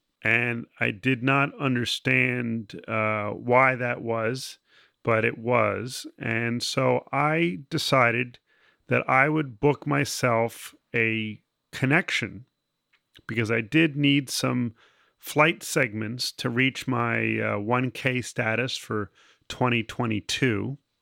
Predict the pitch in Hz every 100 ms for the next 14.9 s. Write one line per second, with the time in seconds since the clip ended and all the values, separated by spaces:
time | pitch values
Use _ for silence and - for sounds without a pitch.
0 | _ _ _ _ _ _ - 120 - 135
1 | 131 127 - - 151 147 - 143 127 113
2 | 127 123 120 - - - _ - - 165
3 | 170 147 123 120 110 - 123 113 - 139
4 | 139 127 - 139 139 123 113 107 - -
5 | 127 117 113 131 - 131 120 117 110 107
6 | 117 113 - 151 151 135 127 - 127 117
7 | 120 127 _ _ _ _ - - 113 110
8 | 113 - 110 - 147 156 156 143 127 -
9 | 127 127 160 - - 120 104 - 110 101
10 | 110 131 _ 113 117 110 117 123 113 -
11 | 123 113 104 - - - - - 139 135
12 | - 123 120 120 113 131 135 139 131 120
13 | - 113 120 113 117 - - 104 95 95
14 | - 143 139 143 139 139 107 101 101